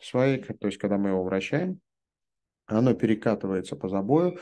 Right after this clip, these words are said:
на шарожках, как на колёсиках. И этот процесс перекатывания стимулирует процесс дробления горной породы.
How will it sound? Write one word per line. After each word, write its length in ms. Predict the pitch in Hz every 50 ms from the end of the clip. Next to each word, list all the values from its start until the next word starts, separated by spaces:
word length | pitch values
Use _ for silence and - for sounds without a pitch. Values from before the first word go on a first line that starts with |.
| - - - - _ -
на 540 | 113 113 123 139 143 143 143 139 - - -
шарожках, 560 | - - 127 123 123 117 - - - 98 92
как 140 | - 113 104
на 180 | 101 90 - -
колёсиках. 720 | - 120 120 120 107 101 - - - - - - - - _ - - - - _ _
И 60 | - 127
этот 300 | 151 156 139 123 - -
процесс 360 | 110 117 117 - - 127 -
перекатывания 800 | - - 117 - 117 - 170 185 190 - 143 123 113 104 107 104
стимулирует 720 | - - - 110 107 107 117 143 151 151 143 120 - -
процесс 500 | - 104 95 92 - 113 - - - - _ -
дробления 720 | 117 107 110 110 98 95 104 110 113 120 120 123 120 110 - _ _
горной 320 | - 107 110 107 107 104 101
породы. 460 | - - 101 98 90 85 - - -